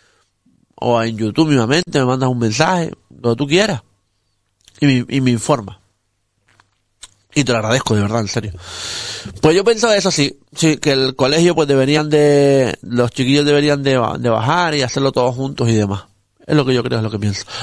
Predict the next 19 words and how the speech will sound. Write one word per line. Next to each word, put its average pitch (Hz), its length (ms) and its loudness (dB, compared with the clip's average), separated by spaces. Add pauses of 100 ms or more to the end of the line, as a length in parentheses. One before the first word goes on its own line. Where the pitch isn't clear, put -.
Nueve 226 260 2
cuarenta 226 320 0
y 196 60 -2
cinco, 208 300 0
vamos 208 140 2
a - 20 2
hacer 196 120 -4
un 220 60 0
alto 214 200 -2
en 202 60 2
el 190 80 -2
camino, 190 400 2
nada, 170 200 0
pequeñito, 139 560 -2
cinco 180 340 0
minutos 180 320 0
aproximadamente, 160 600 0
música, 185 580 0
diez, 214 380 0